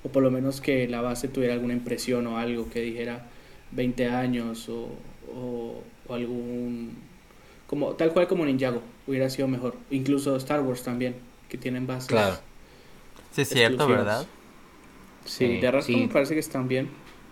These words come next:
Speaker 2: Sí, o sea, se quedaron cortos, ¿verdad? O sea, el sentimiento creo que de todos es que a lo mejor se quedaron un poco cortos. No, no iban mal la idea, pero les faltó.
Speaker 1: Sí.
Speaker 3: <laughs> Y, y,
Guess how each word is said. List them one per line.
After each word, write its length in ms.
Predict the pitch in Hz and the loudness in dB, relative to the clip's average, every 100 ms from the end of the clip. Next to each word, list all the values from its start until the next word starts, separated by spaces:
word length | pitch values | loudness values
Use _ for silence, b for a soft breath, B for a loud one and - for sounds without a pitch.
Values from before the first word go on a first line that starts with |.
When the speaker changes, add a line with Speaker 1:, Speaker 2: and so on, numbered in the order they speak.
| - - - - - - - | -20 -20 -20 -20 -20 -20 -20
Speaker 2:
Sí, 260 | - - 147 | -8 2 4
o 60 | 135 | 4
sea, 140 | 131 | 2
se 100 | - | 0
quedaron 340 | - 151 175 165 | 4 6 6 4
cortos, 560 | 147 131 113 92 - | 8 8 8 -2 -4
¿verdad? 320 | 92 90 107 135 | -4 0 2 2
O 80 | |
sea, 160 | 127 117 | 2 0
el 100 | 107 | -2
sentimiento 640 | - 107 120 117 131 139 151 | 0 -2 0 0 0 0 2
creo 220 | 147 143 | 4 4
que 160 | 147 131 | 6 6
de 80 | |
todos 540 | 113 117 117 131 156 - | 4 2 2 4 2 0
es 120 | 123 | -8
que 160 | - 123 | 0 2
a 20 | |
lo 100 | 113 | 2
mejor 280 | 101 - 120 | -2 -4 -4
se 80 | - | -2
quedaron 280 | 113 110 117 | 0 0 0
un 180 | 113 110 | -2 -4
poco 320 | 117 - 107 - | -6 -4 -8 0
cortos. 680 | 117 117 117 - 156 156 | 6 6 6 2 0 0
No, 260 | 123 123 135 | 0 2 2
no 140 | 135 131 | 2 2
iban 320 | 151 165 156 | 4 6 4
mal 320 | 139 135 139 | 4 4 4
la 80 | 151 | 6
idea, 460 | 151 139 139 143 147 | 6 6 8 6 6
pero 220 | 123 107 | 4 4
les 180 | 107 98 | 2 0
faltó. 440 | - 98 87 101 - - - - - - - - - - - 160 | -4 -6 -2 -2 -2 -10 -20 -20 -20 -20 -20 -20 -20 0 4 4
Speaker 1:
Sí. 300 | 151 139 143 | 4 2 0
Speaker 3:
<laughs> 240 | - 131 - - - B B B B - | -4 -6 -10 -18 -18 B B B B -8
Y, 80 | |
y, 200 | 139 143 | 0 2